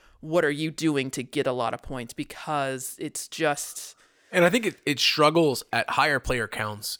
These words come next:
Speaker 2: unless you have evenly matched people. Because I think at
Speaker 1: 'Cause
Speaker 2: higher
Speaker 1: they'll
Speaker 2: player
Speaker 1: set things up in the same way.
Speaker 2: more specifically at higher player counts, if there's someone who is a weaker player, the player going after them almost always wins.
Speaker 1: Oh, 'cause
Speaker 2: Because
Speaker 1: they, they
Speaker 2: they're the
Speaker 1: have
Speaker 2: ones who
Speaker 1: specifically set
Speaker 2: benefit
Speaker 1: something
Speaker 2: from the
Speaker 1: up.
Speaker 2: mistakes.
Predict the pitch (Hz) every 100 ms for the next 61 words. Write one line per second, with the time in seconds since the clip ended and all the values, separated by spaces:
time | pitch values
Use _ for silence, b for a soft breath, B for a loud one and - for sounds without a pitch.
0 | - 117 113 117 127 110 - 123 117 110
1 | 110 110 - - - 117 - - - _
2 | - - 120 - 131 123 113 - 143 131
3 | 117 131 156 151 147 123 - 160 151 135
4 | - 143 143 139 160 220 _ 117 123 117
5 | 117 - 151 - 113 107 123 135 143 113
6 | 110 113 107 107 - 113 113 120 113 -
7 | 131 123 120 120 117 113 107 110 113 117
8 | - 110 - 117 110 113 - - 123 117
9 | 117 113 117 113 110 113 110 113 107 113
10 | 107 104 - 101 80 - - _ - 214
11 | 156 135 202 208 175 196 139 143 147 127
12 | 135 - 139 117 127 - - 117 - 120
13 | 110 113 - 107 101 -